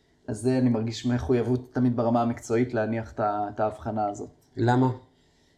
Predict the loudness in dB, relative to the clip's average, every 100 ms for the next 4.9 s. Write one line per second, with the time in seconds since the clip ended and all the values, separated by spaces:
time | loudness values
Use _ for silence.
0 | _ 2 6 8 6 6 6 6 6 4
1 | 2 -2 -4 0 0 2 0 -2 -4 -4
2 | 0 0 0 -4 -10 -10 -4 -2 -2 -2
3 | -6 -6 -8 -10 -16 _ _ _ _ _
4 | -4 -2 0 2 2 2 2 -2 -6